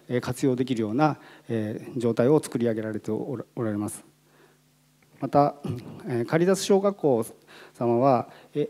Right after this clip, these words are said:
英語とフランスの教育を、えー、されているわけですが、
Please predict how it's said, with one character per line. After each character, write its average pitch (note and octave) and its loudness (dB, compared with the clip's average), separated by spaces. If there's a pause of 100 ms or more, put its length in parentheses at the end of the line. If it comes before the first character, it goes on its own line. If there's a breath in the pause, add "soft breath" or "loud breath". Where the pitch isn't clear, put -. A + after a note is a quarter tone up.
英 E3+ 6
語 F3 6
と E3 4
フ D#3+ -4
ラ E3 4
ン E3 2
ス E3 0
の D#3 6
教 D#3 4
育 D3+ 2
を、 D3+ 8
え A#2+ 0
ー、 - -4
さ - 0
れ B2+ 2
て B2+ -2
い B2 2
る B2 0
わ A#2+ 0
け G#2+ -10
で G2 -8
す - -10
が、 B2+ 0